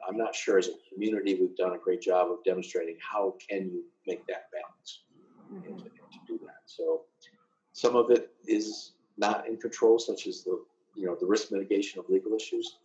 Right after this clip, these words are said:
Speaker 1: The other one is, is I think, uh, you know, in your generation of sonographers, Jamie, I think, uh, being really proactive and, and showing the benefits and the rewards of being, being a mentor and a, a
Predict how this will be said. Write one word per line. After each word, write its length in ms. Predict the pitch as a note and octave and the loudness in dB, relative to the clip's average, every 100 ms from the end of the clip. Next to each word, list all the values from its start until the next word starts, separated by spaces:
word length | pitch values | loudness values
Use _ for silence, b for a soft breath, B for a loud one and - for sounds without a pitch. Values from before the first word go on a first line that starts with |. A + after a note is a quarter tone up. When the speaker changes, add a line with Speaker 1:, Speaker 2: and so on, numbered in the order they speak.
| _ _ _ - | _ _ _ 4
Speaker 1:
The 100 | G#2+ | 6
other 180 | A#2+ | 6
one 360 | C3+ C3+ C3 B2+ | 2 -2 -2 2
is, 360 | B2 A#2+ B2+ B2+ | 4 4 2 -2
is 360 | A#2+ A2 G2+ | -6 -4 -4
I 120 | G2+ | -4
think, 260 | F#2+ A2+ A2+ | -2 -4 -2
uh, 200 | G2+ F#2 F2+ - _ _ _ - | -2 -2 -4 -12 _ _ _ -2
you 80 | G#2 | 2
know, 100 | G2 | 2
in 60 | |
your 160 | F#2 G2+ | 2 2
generation 520 | A2 G#2+ G#2 A2 A2 | 2 4 2 0 -4
of 140 | G#2 - | -8 -10
sonographers, 720 | - G#2+ G2+ G#2 - A2 - | -10 -4 -2 -4 -6 -8 -4
Jamie, 320 | G#2+ A2 F#2 F#2+ | -4 -4 -4 -10
I 80 | F#2+ - | -12 -10
think, 200 | F2+ - | -10 -4
uh, 220 | G2+ F2+ F2+ - _ _ _ _ _ | 0 0 -2 -8 _ _ _ _ _
being 200 | A2 G#2+ | 2 4
really 180 | G#2 G#2 | 4 4
proactive 600 | - G#2 G2 G2+ - F2 | 4 6 6 4 2 -2
and, 120 | F2+ F2 - | -2 -6 -8
and 100 | - | -2
showing 240 | G#2+ F#2+ | 0 0
the 80 | F2+ | 0
benefits 580 | F#2 F#2 F2+ F2+ - F#2+ | 0 -2 -2 -6 -4 -6
and 100 | F2 | -6
the 100 | F2 | -6
rewards 640 | G2 G2+ B2+ A#2 F2+ - | -2 4 6 6 2 -4
of 140 | - - | -8 0
being, 220 | F#2+ F2+ - - | 0 0 -8 -2
being 180 | G2 F2+ | -2 -2
a 40 | |
mentor 500 | F2 F#2 - F#2+ F2+ | -4 -6 -2 0 0
and 80 | E2+ | -2
a, 240 | E2 | -8
a 40 | F2 | -8